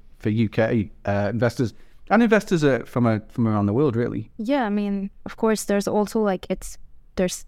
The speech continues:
Speaker 2: no tax on income, so it's a great place to be at. And, uh, what about, like, the off-plan market?
Speaker 1: Off-plan was good, I think. Off-plan's, um, off-plan's been good for, for quite a while now. So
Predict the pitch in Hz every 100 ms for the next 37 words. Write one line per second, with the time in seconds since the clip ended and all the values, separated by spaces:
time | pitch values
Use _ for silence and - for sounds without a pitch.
0 | - 202 196 - 185 185 - 185 170 196
1 | 214 233 226 - 196 - 175 196 220 -
2 | 208 185 - - 175 170 190 - 170 -
3 | - - - - - - 262 269 269 262
4 | 240 233 226 220 - - 208 202 233 269
5 | 330 330 - 220 202 190 - - - -
6 | - - 202 202 - 254 247 185 175 180
7 | 170 - - - - - - - - -
8 | - 117 - 127 123 117 131 - - 120
9 | 113 117 127 - 123 120 117 107 - -
10 | 113 113 113 113 113 110 127 - 131 117
11 | 123 113 104 - - - 139 - 139 113
12 | - 107 - 117 117 113 127 123 117 -
13 | 110